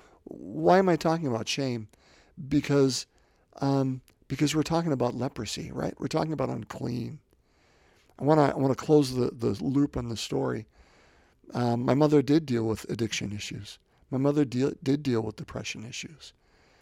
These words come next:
uh, which were a direct result of shame. And, and where did they come from?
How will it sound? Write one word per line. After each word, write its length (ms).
uh, 240
which 360
were 280
a 80
direct 380
result 420
of 140
shame. 380
And, 320
and 360
where 180
did 140
they 80
come 260
from? 300